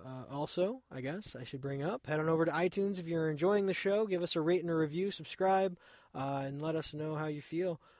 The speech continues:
Um, also, if you really like the show, which I really hope you do, head on over to patreon dot com slash indie comic ninja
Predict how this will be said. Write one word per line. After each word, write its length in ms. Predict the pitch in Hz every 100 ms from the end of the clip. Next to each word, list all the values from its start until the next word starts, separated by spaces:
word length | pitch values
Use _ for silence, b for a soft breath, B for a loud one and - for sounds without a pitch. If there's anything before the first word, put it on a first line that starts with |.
| b
Um, 500 | - 156 156 156 156 -
also, 500 | 160 - 175 170 170
if 200 | 151 156
you 100 | 139
really 520 | 135 240 381 330 196
like 180 | 160 143
the 100 | 151
show, 300 | - 139 139
which 160 | 156
I 40 | 143
really 280 | 208 269
hope 220 | 180 156 135
you 80 |
do, 320 | 127 127 127 127
head 120 | 175
on 100 | 190
over 220 | 185 170
to 100 | 165
patreon 640 | 151 208 233 - 220 202 185
dot 260 | 190 180
com 340 | - 214 214 208
slash 380 | - 202 180 170
indie 240 | 185 175
comic 340 | - 175 160
ninja 400 | 196 214 202 202